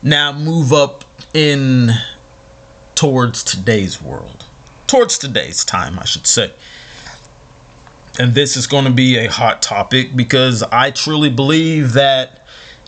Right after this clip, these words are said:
not every single person truly understands the real cause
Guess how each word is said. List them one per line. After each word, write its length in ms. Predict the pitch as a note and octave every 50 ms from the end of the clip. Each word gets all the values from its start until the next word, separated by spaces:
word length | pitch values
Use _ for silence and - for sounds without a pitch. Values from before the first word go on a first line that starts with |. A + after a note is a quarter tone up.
| - - -
not 720 | C3 B2+ B2 C3 C3+ C#3 D3 D#3 D#3+ E3 E3 E3 - - - _ _ -
every 460 | D3+ D3+ C#3 B2 - C#3 D3+ D#3 C#3
single 600 | - - - - D#3 D3 C#3+ C#3+ B2+ C#3 C3+ C3
person 840 | A#2+ - - - - D3 D3 D3 B2+ - - - B2+ A#2+ A#2+ A#2+ A#2
truly 720 | A#2 - - - - C#3+ C#3+ C#3+ D3 C#3 C#3+ C#3+ C3+ C3 -
understands 1600 | - C#3+ C3+ C3+ B2+ B2 A#2+ - - - - - - A#2+ B2 B2+ B2+ B2+ B2+ A#2+ A#2+ A2+ A2+ A2 G#2+ G#2 F#2+ - - - - - - - - - - - - - - - - -
the 220 | - A2+ B2+ B2 A#2+
real 960 | A#2 A2+ A2+ A2+ A2+ C3 C3+ C3+ C3+ C3+ B2+ B2 A#2+ A#2+ A#2 A2+ A2 G#2+ - - - - - - - - - -
cause 1120 | - - - - B2+ B2 A#2+ A#2 G#2+ G2 - C#2+ - - - - - - - - - - -